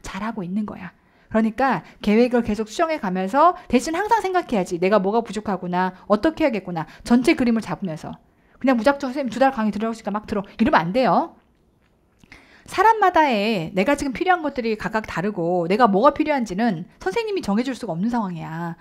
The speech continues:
네가 네 스스로 그걸 생각해가면서 플랜을 잡아가야 되는 거니까 매주씩 계획을 세우시고 계획들을 수정해가면서 대신에 열 시간, 열두 시간씩 공부해가면서 그것들을 채워가면서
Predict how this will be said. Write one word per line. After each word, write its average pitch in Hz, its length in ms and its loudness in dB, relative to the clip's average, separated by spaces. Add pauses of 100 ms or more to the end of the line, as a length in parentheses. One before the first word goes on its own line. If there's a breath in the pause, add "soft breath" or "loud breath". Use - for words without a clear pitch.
(120)
네가 233 360 2
네 196 120 -2
스스로 285 460 -4
그걸 190 160 -4
생각해가면서 240 680 -2
플랜을 294 300 -4
잡아가야 196 400 -6
되는 190 160 -8
거니까 170 540 -2 (340 loud breath)
매주씩 208 840 -2 (360)
계획을 214 360 0
세우시고 - 460 -8 (420 soft breath)
계획들을 233 680 0
수정해가면서 170 880 -4 (280 soft breath)
대신에 262 500 2
열 196 120 4
시간, 269 280 -2
열두 185 200 0
시간씩 220 300 -2
공부해가면서 202 720 0
그것들을 233 400 -2
채워가면서 240 880 0